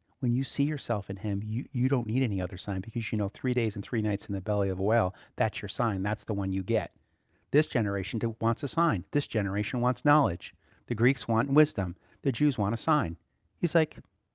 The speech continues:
"We preach Christ crucified, which is foolishness to both groups." <laughs> Why is that? Because your identity is in Christ. You're identified in your relationship with him. When you recognize him and see him for who he is,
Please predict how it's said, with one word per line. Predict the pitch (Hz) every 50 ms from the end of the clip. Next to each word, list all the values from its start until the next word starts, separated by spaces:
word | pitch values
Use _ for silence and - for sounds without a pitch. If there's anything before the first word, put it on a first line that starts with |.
| _ _ _ -
"We | 160 180
preach | 180 - - 120 110 - -
Christ | - - - 135 135 - -
crucified, | - - 165 - - 120 104 - 95 82 85 87 - - _ _ _ _ _ _ _ -
which | 156 - -
is | 151 - - -
foolishness | - 175 170 139 110 - - 117 107 -
to | - 127
both | 113 - 127 131 123 -
groups." | - 143 135 - - - - - - _ _ _ _ _ _ _ _ _ _ _ _ _ _ _ _ _ _ -
<laughs> | - - - - - - - - - - - - _ -
Why | 165 160 185
is | 196 196 202
that? | - 131 117 - -
Because | - - - 180 165 139 -
your | 170 170 180
identity | 180 160 156 170 180 190 190 175 147
is | 127 117 -
in | 107 95
Christ. | - - 82 - - 110 - - - _ _ _ _ _ _ _ _ _ _ _ _
You're | - 156 160 -
identified | 165 160 147 160 160 170 165 - - 143 127 117 104
in | - 123 120
your | 120 127
relationship | 127 120 113 127 131 143 - - - 131 - - 123 110 -
with | - 139 151 -
him. | - 104 82 101 - - - - _
When | - 120 117
you | 127 147 139
recognize | 127 131 139 147 - 180 165 - 135 135 120 -
him | - 110
and | 110 107
see | - - - 139 139
him | 131
for | 107 - 107 95
who | - - 127 120
he | 117 120 123 117 117 139
is, | 151 131 90 - 110 - - -